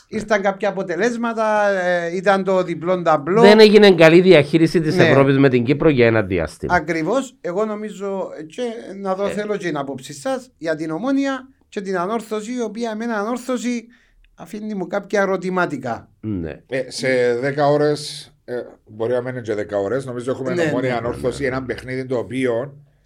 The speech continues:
Speaker 3: για μένα, πριν, ε, επειδή άφηκε σας και την μπάλα, για μένα υπάρχει φαβορί για το σημερινό παιχνίδι. Δεν ξέρω γιατί πηγάζει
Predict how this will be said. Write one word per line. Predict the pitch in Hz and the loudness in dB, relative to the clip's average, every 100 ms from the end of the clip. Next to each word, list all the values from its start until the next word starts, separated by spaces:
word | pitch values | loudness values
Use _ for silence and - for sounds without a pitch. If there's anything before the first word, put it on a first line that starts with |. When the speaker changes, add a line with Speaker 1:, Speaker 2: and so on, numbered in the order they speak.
| _ _ | _ _
Speaker 3:
για | - 101 | -8 -6
μένα, | 127 135 120 143 147 - _ - | -6 -6 -8 -10 -12 -20 _ -10
πριν, | 127 131 | -8 -8
ε, | 117 | -10
επειδή | 104 110 123 123 117 | -8 -4 -2 -2 -4
άφηκε | 117 123 | -8 -10
σας | 123 120 | -10 -10
και | 123 | -8
την | 113 95 | -10 -10
μπάλα, | 95 110 104 135 160 _ _ _ _ _ - | -6 -4 -6 -10 -14 _ _ _ _ _ -14
για | 104 | -10
μένα | 127 | -6
υπάρχει | 123 131 - | -6 -8 -10
φαβορί | 117 131 107 107 107 - _ _ | -10 -8 -6 -8 -10 -16 _ _
για | 90 | -12
το | 85 | -12
σημερινό | 87 92 92 | -12 -14 -14
παιχνίδι. | 92 87 127 127 | -16 -14 -10 -10
Δεν | |
ξέρω | 139 139 | -10 -8
γιατί | 113 107 | -8 -8
πηγάζει | 101 101 104 98 92 101 98 92 | -14 -12 -10 -10 -10 -14 -14 -14